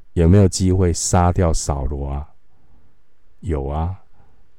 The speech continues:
可是大卫眼中的扫罗不是他的敌人，他看到的扫罗是上-，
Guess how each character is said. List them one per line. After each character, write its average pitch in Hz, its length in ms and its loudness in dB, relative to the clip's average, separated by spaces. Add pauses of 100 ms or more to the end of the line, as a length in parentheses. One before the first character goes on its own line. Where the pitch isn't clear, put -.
(420)
可 - 120 -2
是 110 120 2
大 120 220 4
卫 113 180 6
眼 80 180 4
中 95 220 4
的 92 120 2
扫 73 240 -4
罗 76 160 -2
不 85 120 0
是 85 140 -2
他 82 140 0
的 78 120 -2
敌 73 220 -8
人， 69 280 -8 (380)
他 - 120 -6
看 110 200 4
到 95 140 4
的 82 160 0
扫 71 240 -6
罗 73 180 -4
是 80 220 -4
上-， 80 340 0